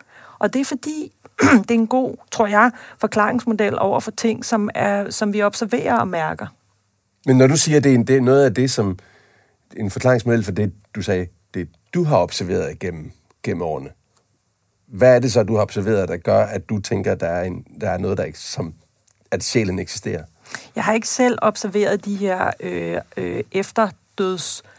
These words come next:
Speaker 1: øh, fortællinger med folk, der er blevet genoplevet.
Speaker 2: Mm.
Speaker 1: Jeg ved, der er nogle kolleger, der har en enkelt fortælling fra Rigshospitalet.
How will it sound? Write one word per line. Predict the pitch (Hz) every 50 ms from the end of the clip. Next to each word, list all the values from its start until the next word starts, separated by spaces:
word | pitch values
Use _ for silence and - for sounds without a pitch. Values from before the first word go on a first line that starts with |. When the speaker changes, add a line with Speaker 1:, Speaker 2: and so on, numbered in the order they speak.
| - _ _ _ -
Speaker 1:
øh, | 196 185 175
fortællinger | - - 147 - - 190 175 - 185 185 185 180 180 180
med | 175 175 170
folk, | - 190 180 - - -
der | 180
er | 170
blevet | - 180 175 165 -
genoplevet. | 170 165 165 180 175 - 185 175 151 113 104 101
Speaker 2:
Mm. | 95 - - - - - -
Speaker 1:
Jeg | 185 185
ved, | 208 240 240
der | 254 226
er | 208
nogle | 196 190 180 175 151
kolleger, | - 190 175 175 175 185 202 214
der | 208 - 185 180 180 180 180 - - _ -
har | - - - 185 - - -
en | 190 - -
enkelt | 196 190 - - 190 -
fortælling | - 147 - - 180 - - 196 190 95 -
fra | - - 165 160 170 170 165 147
Rigshospitalet. | 175 175 - 185 175 - - - - - 160 - - 180 180